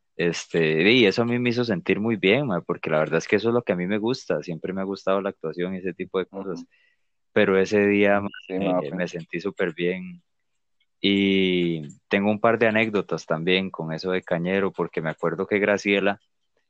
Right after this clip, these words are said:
Speaker 1: llegó y me dijo que el día que iba a llegar la antorcha a la escuela, ¿se acuerda? Que tras de eso hasta me tocó a mí tener la antorcha en las manos porque era el vicepresidente y Belén no llegó, mae.
Speaker 2: Ah, mae,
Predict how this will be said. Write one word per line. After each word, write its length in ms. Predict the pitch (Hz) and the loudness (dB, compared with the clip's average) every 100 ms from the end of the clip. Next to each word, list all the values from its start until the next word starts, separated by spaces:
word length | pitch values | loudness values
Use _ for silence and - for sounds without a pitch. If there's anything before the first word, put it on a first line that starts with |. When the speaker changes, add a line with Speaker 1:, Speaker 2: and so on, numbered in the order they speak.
| _ _ - | _ _ -4
Speaker 1:
llegó 340 | 90 87 90 | -2 2 2
y 40 | 90 | 2
me 180 | 92 95 | 0 0
dijo 300 | 98 107 104 | 0 0 -4
que 140 | - | -2
el 140 | 82 76 | -4 -2
día 760 | 85 82 87 92 95 95 95 | -2 0 2 2 2 0 -2
que 100 | - | -2
iba 120 | 92 95 | -2 0
a 40 | |
llegar 300 | 95 95 95 | 0 0 0
la 80 | 98 | -2
antorcha 500 | 95 - 107 - 82 | -4 0 0 0 -8
a 40 | |
la 80 | 76 | -6
escuela, 440 | 76 - 95 95 101 | -8 -4 -4 -2 -6
¿se 80 | - | -10
acuerda? 400 | - 90 85 82 | -4 -4 -4 -4
Que 100 | 101 | 0
tras 200 | - 87 | 2 2
de 60 | 95 | 2
eso 140 | 107 | 2
hasta 520 | 117 - 92 85 85 | 0 0 2 4 4
me 160 | 82 85 | 0 -4
tocó 300 | - 82 92 | -6 0 0
a 40 | |
mí 140 | 98 101 | 2 -2
tener 280 | 107 104 104 | -2 -2 -2
la 60 | |
antorcha 400 | 101 101 104 - | -4 0 0 0
en 60 | 107 | -6
las 120 | 92 | -2
manos 320 | 90 98 113 | 0 0 -2
porque 260 | - 87 - | -10 -10 -2
era 100 | 85 | 0
el 80 | 95 | 0
vicepresidente 720 | 98 98 - 82 85 85 110 | -2 -4 -4 -4 -4 -4 -2
y 20 | |
Belén 440 | 101 82 82 87 92 | 0 0 0 -2 -4
no 140 | 90 | -4
llegó, 360 | 87 80 104 135 | -4 0 2 0
mae. 160 | 82 _ _ _ _ _ _ _ - - | -8 _ _ _ _ _ _ _ -20 -6
Speaker 2:
Ah, 120 | 113 113 | -2 0
mae, 200 | 107 | 0